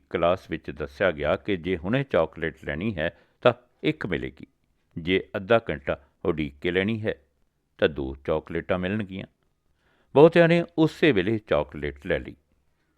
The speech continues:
ਅਤੇ ਖਾਣੀ ਵੀ ਆਰੰਭ ਕਰ ਦਿੱਤੀ। ਕੇਵਲ ਬਾਰਾਂ ਵਿਦਿਆਰਥੀਆਂ ਨੇ ਉਡੀਕ ਕੀਤੀ। ਉਹਨਾਂ ਨੂੰ ਦੋ ਚਾਕਲੇਟਾਂ ਮਿਲੀਆਂ।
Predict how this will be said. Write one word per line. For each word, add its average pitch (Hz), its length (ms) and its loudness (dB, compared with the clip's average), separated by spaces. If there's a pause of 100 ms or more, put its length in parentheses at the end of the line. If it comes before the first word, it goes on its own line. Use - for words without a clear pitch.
(280)
ਅਤੇ 78 240 -2
ਖਾਣੀ 87 340 -4
ਵੀ 85 140 0
ਆਰੰਭ 90 220 -2
ਕਰ 92 220 -2
ਦਿੱਤੀ। 90 340 -10 (460)
ਕੇਵਲ 165 300 4
ਬਾਰਾਂ 110 480 4
ਵਿਦਿਆਰਥੀਆਂ 80 600 -2
ਨੇ 76 100 -6
ਉਡੀਕ 95 280 -4
ਕੀਤੀ। - 340 -16 (540)
ਉਹਨਾਂ 156 200 4
ਨੂੰ 170 140 0
ਦੋ 107 200 2
ਚਾਕਲੇਟਾਂ 71 600 -2
ਮਿਲੀਆਂ। - 340 -12